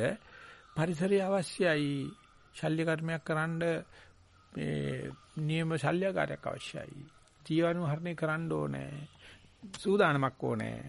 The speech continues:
එහෙම නැත්නම් කුස්සියක ඉඳලා ඔපරේෂන් කරන්න බෑ. අහන්නේ ඒ ටික දීලා කතා කරනකොට යා මේක මතුවෙනවා කියන එක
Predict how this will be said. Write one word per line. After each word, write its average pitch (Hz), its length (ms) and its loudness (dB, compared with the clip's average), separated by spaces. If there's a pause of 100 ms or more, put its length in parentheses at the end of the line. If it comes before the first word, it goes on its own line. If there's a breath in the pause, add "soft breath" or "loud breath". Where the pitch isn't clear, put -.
(380)
එහෙම 156 160 2
නැත්නම් 165 200 0
කුස්සියක 156 400 -2
ඉඳලා 147 380 0
ඔපරේෂන් 143 420 -2
කරන්න 131 240 -2
බෑ. 120 500 -4 (280 loud breath)
අහන්නේ 160 420 0
ඒ 156 160 4
ටික 190 200 0
දීලා 180 320 2
කතා 151 220 2
කරනකොට 175 380 -2
යා 175 160 0
මේක 170 240 0
මතුවෙනවා 170 640 -2
කියන 185 220 -2
එක 202 140 -2